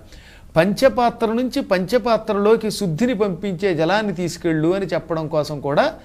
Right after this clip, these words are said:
ఈ గ్లాసుని లేక ఇంకేదన్నా గిన్నెని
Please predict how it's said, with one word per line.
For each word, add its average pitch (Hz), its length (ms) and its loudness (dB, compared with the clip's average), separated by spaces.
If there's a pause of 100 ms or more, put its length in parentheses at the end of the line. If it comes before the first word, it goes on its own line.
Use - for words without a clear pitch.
(420)
ఈ 160 140 0
గ్లాసుని 147 680 2 (300)
లేక 156 260 0
ఇంకేదన్నా 151 640 0
గిన్నెని 143 580 -2